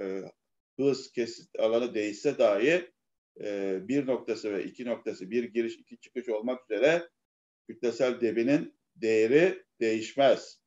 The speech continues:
Kütlenin korunumu gereği Rho çarpı V çarpı A çarpımının içindeki bazı değerler değişse dahi bu çarpım bir ve iki noktası için veya borunun ortası için örneğin kütlesel debi çerçevesinde değişim olmaz.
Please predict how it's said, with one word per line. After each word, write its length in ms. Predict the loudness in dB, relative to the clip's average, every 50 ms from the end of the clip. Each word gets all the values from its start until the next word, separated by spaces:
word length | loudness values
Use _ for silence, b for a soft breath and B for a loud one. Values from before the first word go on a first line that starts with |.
| _ _ _ -20
Kütlenin 380 | -20 -6 _ -2 0 0 0
korunumu 460 | 0 2 2 2 2 0 0 0 2
gereği 540 | 4 4 4 6 4 4 4 2 0 -2 -8 _ _ _ _ _ _ _ _ _ _ _
Rho 200 | 0 0 0 0
çarpı 420 | 2 2 2 2 2 -2 -4 -2 0
V 220 | 2 2 0 0
çarpı 300 | 0 0 -2 -2 -2 -2
A 400 | 0 2 4 6 6 4 2 -2 -8 _ _ _ _ _ _
çarpımının 800 | -4 -2 0 0 0 -2 -4 -4 -2 -4 -2 -2 -2 -2 -4 -6
içindeki 720 | -8 -12 -10 -4 -2 -2 -2 0 0 0 0 0 -2 -6 _ _ _ _ _ _ 0
bazı 340 | 2 4 4 4 2 0 0
değerler 440 | 2 4 4 4 4 2 0 0
değişse 400 | -4 -4 -4 -4 -4 -6 -4 0
dahi 280 | 2 4 4 4 2 0
bu 100 | -4 -6
çarpım 560 | -4 -2 -2 -2 0 2 2 2 2 2 -2 _ _ _ _ _ _ _ _ _ _ -4
bir 220 | -2 -2 0 2
ve 120 | 0 0
iki 200 | 0 -2 -4 -4
noktası 400 | -4 -4 -4 -4 -6 -6 -6 -6
için 220 | -8 -8 -8 -2 2
veya 240 | 2 4 4 4 2
borunun 300 | 2 2 2 2 0 0
ortası 360 | -2 -2 -4 -6 -6 -6 -8
için 180 | -8 -8 -8
örneğin 480 | -8 -6 -6 -6 -4 -4 -2 -2 -4 -6 _ _ _ _ _ _
kütlesel 440 | _ -4 -4 -4 0 0 0 0 0
debi 320 | -2 -4 -2 -4 -6 -4
çerçevesinde 720 | -4 -4 -4 -2 -2 -4 -4 -4 -6 -8 -8 -6 -4 -2 0
değişim 560 | 0 0 0 -2 0 0 0 0 0 -4 -12 _ _ _
olmaz. 640 | 0 2 2 4 4 6 6 6 6 4 0 -10 -20